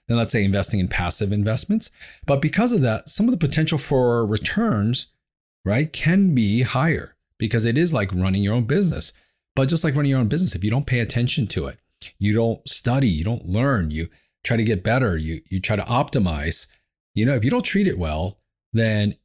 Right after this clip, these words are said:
it won't be producing what it should produce. So what I recommend to people, even if they're doing their own active investments, I tell them, look at a passive investment like a syndication. Look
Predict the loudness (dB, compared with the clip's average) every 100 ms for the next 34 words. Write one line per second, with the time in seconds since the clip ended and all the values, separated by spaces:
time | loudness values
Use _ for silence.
0 | _ -4 -2 -2 -2 0 2 2 0 -4
1 | _ 0 2 2 2 0 -2 0 -2 0
2 | 0 0 0 -2 -2 -4 -6 -2 -2 -2
3 | -4 -2 -2 -4 -10 -12 -4 0 2 2
4 | 2 2 2 2 0 0 0 0 2 2
5 | 0 0 2 0 0 -2 0 -2 -4 -6
6 | -4 0 0 2 0 2 0 -2 -10 _
7 | _ -2 2 2 2 2 2 2 2 0
8 | -4 -2 -2 -2 -2 0 0 0 2 2
9 | 2 0 -2 -2 -2 -2 -2 0 -2 -2
10 | -4 -8 -14 -14 0 0 0